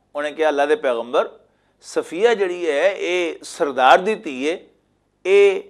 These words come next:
ਅੱਲਾ ਦੇ ਪੈਗੰਬਰ ਦੇ ਜੋੜ ਦੀ ਹੈ ਤੇ ਤੁਸੀਂ ਉਹਨੂੰ ਆਪਣੇ ਕਨੀਜ਼ ਬਣਾਓ। ਅੱਲਾ ਦੇ ਪੈਗੰਬਰ ਨੇ ਕਿਹਾ ਦਈਆ ਨੂੰ ਕਹੋ ਕਿ ਜਿਹੜੀ ਕਨੀਜ਼ ਉਹਨੇ ਲਈ ਹੈ ਉਹ ਲੈ ਕੇ ਮੇਰੇ ਕੋਲ ਆਵੇ। ਅੱਲਾ ਦੇ ਪੈਗੰਬਰ ਨੇ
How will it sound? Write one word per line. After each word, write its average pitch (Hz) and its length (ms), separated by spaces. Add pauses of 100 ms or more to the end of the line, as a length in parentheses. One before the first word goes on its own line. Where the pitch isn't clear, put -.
(160)
ਅੱਲਾ 151 220
ਦੇ 185 140
ਪੈਗੰਬਰ 180 540
ਦੇ 190 280 (800)
ਜੋੜ 151 300
ਦੀ 143 240
ਹੈ 104 80 (960)
ਤੇ 120 680 (280)
ਤੁਸੀਂ 208 360 (520)
ਉਹਨੂੰ 160 420 (100)
ਆਪਣੇ 160 300 (800)
ਕਨੀਜ਼ 156 260
ਬਣਾਓ। 117 360 (500)
ਅੱਲਾ 160 180
ਦੇ 170 80
ਪੈਗੰਬਰ 160 420
ਨੇ 180 120
ਕਿਹਾ 180 220
ਦਈਆ 175 280
ਨੂੰ 180 120
ਕਹੋ 180 220
ਕਿ 180 120
ਜਿਹੜੀ 170 200
ਕਨੀਜ਼ 156 340
ਉਹਨੇ 165 140
ਲਈ 151 240
ਹੈ 170 60
ਉਹ 156 180
ਲੈ 127 200
ਕੇ 151 140
ਮੇਰੇ 127 180
ਕੋਲ 123 180
ਆਵੇ। 90 180 (1040)
ਅੱਲਾ 165 200
ਦੇ 160 100
ਪੈਗੰਬਰ 147 420
ਨੇ 143 180